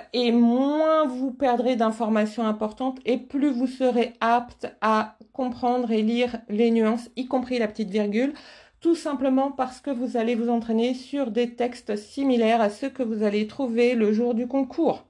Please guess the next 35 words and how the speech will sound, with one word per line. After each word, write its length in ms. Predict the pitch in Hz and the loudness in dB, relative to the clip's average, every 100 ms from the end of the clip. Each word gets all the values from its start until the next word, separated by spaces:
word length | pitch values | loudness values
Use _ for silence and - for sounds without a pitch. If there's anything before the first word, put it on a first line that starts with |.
| _ _ _ _ _ | _ _ _ _ _
Et 100 | 208 | -8
ça, 200 | 208 247 | -4 -4
c'est 200 | 220 214 | -4 -6
très 300 | - 277 233 | 0 2 4
important 500 | 226 214 190 247 269 | 2 0 -4 -2 0
de 120 | 240 | 0
s'entraîner 520 | 214 233 233 233 220 | -2 -6 -6 -2 0
sur 180 | 214 233 | 0 -2
des 180 | 226 233 | -2 -2
textes 340 | 208 208 - | -2 -6 -10
similaires 640 | 202 - 262 233 185 202 233 - - - | -12 -8 -2 0 2 0 -2 -10 -20 -2
à 120 | 202 | -2
ceux 220 | 214 269 | 0 -4
que 120 | 262 | 0
l'on 160 | 247 220 | 2 2
va 160 | 208 208 | 2 0
trouver 340 | - 233 254 | -2 0 2
le 140 | 240 | 2
jour 180 | 220 254 | 0 0
du 120 | 247 | -2
concours. 520 | 262 294 285 294 - _ _ _ _ _ _ _ _ _ _ - - - - | -2 -6 -2 -2 -2 _ _ _ _ _ _ _ _ _ _ -20 -20 -8 0
Autre 320 | 370 - 330 | 0 0 -4
chose 280 | - 302 277 | 0 0 0
aussi 640 | 277 - - 285 285 277 | -2 -4 -8 -4 -2 -2
dont 280 | 214 269 277 | -2 -2 -2
on 60 | 254 | -2
n'a 160 | 240 233 | -2 -2
pas 140 | 339 | -2
encore 340 | 330 - 254 | -2 -4 -6
parlé, 460 | - 233 240 262 403 - - - _ | -6 -6 -2 -2 -4 -10 -20 -20 _
c'est 260 | - 285 | -4 -2
simplement 840 | 269 349 339 320 311 302 285 285 - | 0 -2 -2 0 0 0 -2 -6 -4
que 240 | 302 269 269 - _ | -2 -2 -4 -20 _
pour 300 | 403 392 - | -2 -2 -4
pouvoir 960 | _ 339 277 277 269 247 240 220 - | _ -4 0 0 2 2 0 -2 -14